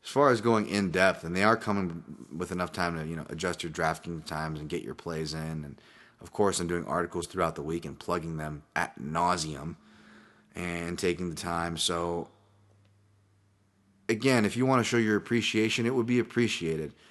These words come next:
There's a big trend right now of podcasts going to Patreon, and I'm not hating.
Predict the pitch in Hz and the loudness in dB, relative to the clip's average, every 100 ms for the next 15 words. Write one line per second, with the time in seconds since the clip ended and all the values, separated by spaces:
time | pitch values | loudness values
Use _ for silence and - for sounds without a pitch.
0 | - - - 95 87 107 120 - 110 117 | -20 -20 -4 0 2 2 2 2 2 4
1 | 113 104 104 101 - 92 95 - 101 98 | 4 4 4 2 2 2 2 2 0 0
2 | - 95 82 - 101 - 110 101 87 95 | 0 -4 -4 -2 -2 0 0 2 2 2
3 | 92 80 95 104 135 | 0 0 0 2 0